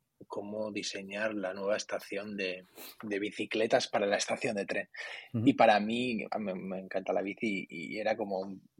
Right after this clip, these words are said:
Speaker 1: un sueño de proyecto. Y fue la primera vez que trabajé con el Ayuntamiento de Rotterdam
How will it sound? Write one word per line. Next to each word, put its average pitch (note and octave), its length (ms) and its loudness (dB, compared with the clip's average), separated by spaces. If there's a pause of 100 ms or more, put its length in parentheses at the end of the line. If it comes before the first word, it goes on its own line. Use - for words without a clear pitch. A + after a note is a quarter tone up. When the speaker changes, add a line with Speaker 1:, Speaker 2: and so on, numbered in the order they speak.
(340)
Speaker 1:
un A2 140 -6
sueño G#2 400 0
de G2+ 100 2
proyecto. G2+ 460 -2
Y F#2+ 80 0
fue A2+ 200 0
la B2 140 6
primera C3+ 340 8
vez A2 180 6 (140)
que G2 260 -2 (300)
trabajé A2+ 380 6
con G#2+ 160 2
el F#2+ 80 0
Ayuntamiento G2+ 380 2
de C3 80 8
Rotterdam D3 500 2